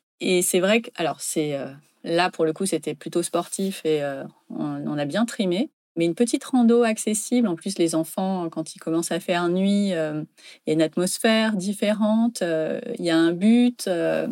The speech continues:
et si, en plus, il y a un guide qui, euh, qui raconte bien et qui, euh, qui emmène, euh, la famille, euh, dans, dans des histoires un peu, un peu sympas, euh,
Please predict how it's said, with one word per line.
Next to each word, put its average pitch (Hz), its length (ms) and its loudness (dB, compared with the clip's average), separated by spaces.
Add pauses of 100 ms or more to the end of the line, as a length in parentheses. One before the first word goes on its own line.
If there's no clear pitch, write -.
(400)
et 185 160 -2
si, - 260 2
en 208 100 2
plus, 226 280 -2
il - 40 -4
y - 40 -2
a - 20 0
un 165 240 2
guide 202 320 0
qui, 175 320 -2
euh, 160 160 -2 (480)
qui - 160 -2
raconte 196 480 2
bien 226 380 4
et 185 140 -2
qui, 190 340 -4
euh, 156 340 -2
qui 185 200 -6
emmène, 190 480 0
euh, 160 200 0
la 170 140 -2
famille, 196 600 2
euh, 160 200 -4 (540)
dans, 165 280 -2
dans 156 180 -2
des 165 240 0
histoires 180 460 0
un 165 80 -6
peu, 165 300 0
un 151 140 -8
peu 165 140 -2
sympas, 175 600 -2
euh, 143 240 -8